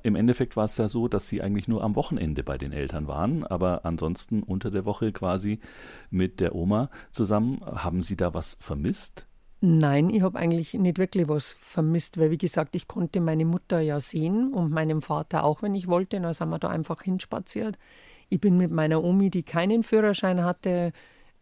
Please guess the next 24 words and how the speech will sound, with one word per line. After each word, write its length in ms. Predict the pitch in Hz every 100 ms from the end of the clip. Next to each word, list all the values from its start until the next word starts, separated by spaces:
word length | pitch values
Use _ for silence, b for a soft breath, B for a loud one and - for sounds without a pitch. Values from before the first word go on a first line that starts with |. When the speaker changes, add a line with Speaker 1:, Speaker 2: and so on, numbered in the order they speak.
| 165
Speaker 2:
es 160 | - 190
ist 120 | -
halt 140 | 156
gar 100 | -
nicht 80 | 151
mehr 80 | 143
vorstellbar, 520 | - 165 202 170 156
was 180 | 160 -
wir 100 | 185
für 100 | 170
Strecken 420 | - - 175 190
gegangen 300 | 160 139 143
sind. 320 | 139 143 156 165 147 143
Es 200 | 143 -
wären 300 | 160 151 156
heute 360 | 151 147 160 143
fünf 380 | - 185 190 -
Busstationen 760 | 202 - 170 - 175 156 151
oder 180 | 156 147
drei 280 | - 143 143
S-Bahn-Stationen, 920 | 170 - 190 180 175 160 170 175 175
aber 140 | 165
das 160 | 165 -
hat 140 | 175